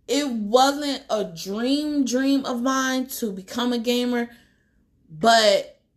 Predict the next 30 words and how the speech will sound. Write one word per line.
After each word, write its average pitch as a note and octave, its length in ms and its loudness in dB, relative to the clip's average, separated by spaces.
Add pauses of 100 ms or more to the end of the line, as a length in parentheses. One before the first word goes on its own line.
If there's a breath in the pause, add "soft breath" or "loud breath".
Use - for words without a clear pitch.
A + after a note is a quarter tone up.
(560)
along A3+ 500 0
the A#3+ 120 6
way, A#3+ 240 6
it, A3 400 -2
I A3+ 80 0
feel A#3+ 200 -4
like A#3 240 -2
it G#3 160 -6
goes A#3 480 0
into A3+ 920 -4 (1000)
what A3 240 4
I A3 140 0
said A3 340 -4
before C4+ 360 -2
of G3 180 0
making G#3 360 -6
someone G3 520 -8
smile G#3 840 -2
or F3+ 300 -6 (240 loud breath)
helping A#3 340 2
their G3+ 200 0
day A3+ 500 0
progress G#3 480 -4
on, F#3+ 180 -8
because G#3+ 420 -6 (760 soft breath)
the F#3+ 120 0
people B3+ 340 0
that G3+ 280 0
follow C#4+ 360 2
me, A3+ 460 -4